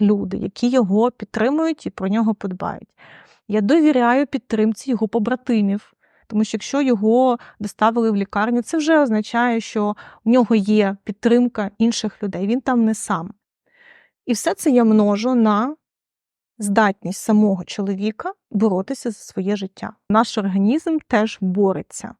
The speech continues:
Я довіряю цій силі природи, я довіряю плину часу, що з часом все-таки рани, скоріш за все, загоюються, якщо про них дбати.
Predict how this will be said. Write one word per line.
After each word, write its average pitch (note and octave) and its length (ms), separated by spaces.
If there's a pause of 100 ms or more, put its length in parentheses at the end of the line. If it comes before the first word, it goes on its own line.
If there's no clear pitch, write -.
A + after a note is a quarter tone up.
(600)
Я A3 160
довіряю A3+ 720
цій G#3+ 240
силі A3+ 500
природи, A3 840
я A3 100
довіряю A3 560
плину A#3 420
часу, G#3+ 500
що - 140
з - 80
часом C4 400
все-таки G#3+ 420
рани, A3 280
скоріш G#3 380
за G3 60
все, G#3 220
загоюються, G#3 760
якщо G3 240
про G3 180
них G3+ 140
дбати. F#3 520